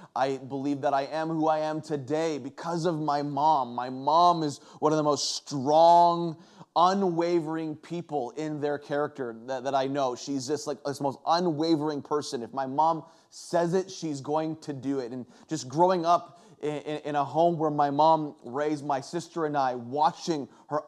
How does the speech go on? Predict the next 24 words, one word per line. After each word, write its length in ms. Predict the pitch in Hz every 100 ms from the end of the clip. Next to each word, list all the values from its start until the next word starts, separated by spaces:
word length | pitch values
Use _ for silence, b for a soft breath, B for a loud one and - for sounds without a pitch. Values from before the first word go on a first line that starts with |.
| -
unwavering 1040 | 175 185 190 156 160 170 180 147 151 131
perseverance, 880 | - 156 151 156 135 143 139 113 -
her 120 | 147 -
unwavering 880 | 165 185 175 160 170 160 156 147 123
strength, 640 | - - 143 156 147 - _ b b b
when, 280 | 143 151 165
when 220 | 156 170
she 160 | 156 196
had 120 | 214
every 200 | 180 185
opportunity 640 | 180 190 185 135 156 160 131
to 140 | -
crumble, 600 | 131 - 165 170 147 95 _ B B
being 200 | 135 160
a 40 | 139
single 360 | - 180 175
mom, 320 | 170 165 151 135
to 60 |
crumble 600 | 143 - 175 180 170 143
under 140 | 139 143
the 140 | 131
pressure, 440 | - 160 160 -
to 80 | 131
crumble 600 | - - 175 175 160 147